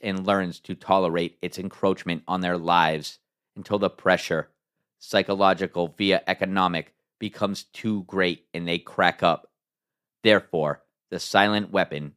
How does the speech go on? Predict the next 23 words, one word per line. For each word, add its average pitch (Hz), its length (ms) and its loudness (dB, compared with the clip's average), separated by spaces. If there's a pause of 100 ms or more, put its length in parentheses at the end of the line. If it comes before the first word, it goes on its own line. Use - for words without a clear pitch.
(100)
is 87 120 -4
a 85 60 -2
type 90 320 -2
of 78 220 -6
biological 90 800 2
warfare. 78 640 -4 (480)
It 98 100 -2
attacks 90 420 -2
the 95 120 -4
vitality, 87 840 -2 (300)
options, 80 640 -2 (360)
and 95 320 -2
mobility 85 640 -2
of 85 140 -8
the 87 160 -6
individuals 90 800 -4
of 92 160 -6
a 90 80 -4
society 90 680 0
by 82 220 -2
knowing, 90 540 -2 (300)
understanding, 92 840 -4 (420)
manipulating, 82 920 -2